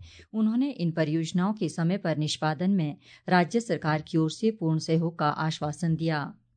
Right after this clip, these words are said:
राजधानी शिमला सहित प्रदेश के कुछ क्षेत्रों में आज बादल छाए हुए हैं। हालांकि बीते कल भी राज्य के अधिकांश क्षेत्रों में वर्षा का क्रम जारी रहा,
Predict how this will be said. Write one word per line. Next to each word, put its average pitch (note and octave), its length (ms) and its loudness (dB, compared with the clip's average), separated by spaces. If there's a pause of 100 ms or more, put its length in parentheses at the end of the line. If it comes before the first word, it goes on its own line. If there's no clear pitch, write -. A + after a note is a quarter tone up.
(760)
राजधानी G#3+ 520 4
शिमला D3+ 340 2
सहित E3+ 340 0
प्रदेश D3+ 340 0
के G#3+ 140 0
कुछ F3+ 240 -2
क्षेत्रों E3 380 0
में G3 240 0
आज D#3 300 0
बादल D#3 260 0
छाए D3 300 0
हुए D#3 200 0
हैं। D#3 340 0 (320)
हालांकि F3+ 440 0
बीते D#3+ 300 -2
कल D#3+ 220 -2
भी E3+ 140 0
राज्य D#3 300 0
के F3 180 0
अधिकांश D#3 460 0
क्षेत्रों E3+ 420 -2
में D3+ 140 0
वर्षा D#3 320 0
का F#3 160 -4
क्रम G3+ 260 2
जारी C#3+ 260 0
रहा, D3+ 400 0